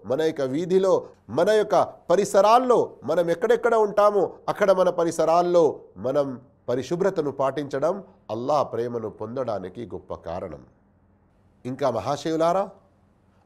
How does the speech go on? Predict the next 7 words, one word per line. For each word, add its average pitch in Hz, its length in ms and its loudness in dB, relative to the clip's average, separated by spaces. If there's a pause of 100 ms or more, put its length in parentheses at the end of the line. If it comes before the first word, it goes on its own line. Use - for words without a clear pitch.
అల్లా 170 260 2
యొక్క 165 160 -2
ప్రేమను 160 400 -2
పొందాలంటే 160 800 -4
ఇహ్సాన్ 156 1000 0
కూడా 117 300 -4
కావాలి. 80 500 -10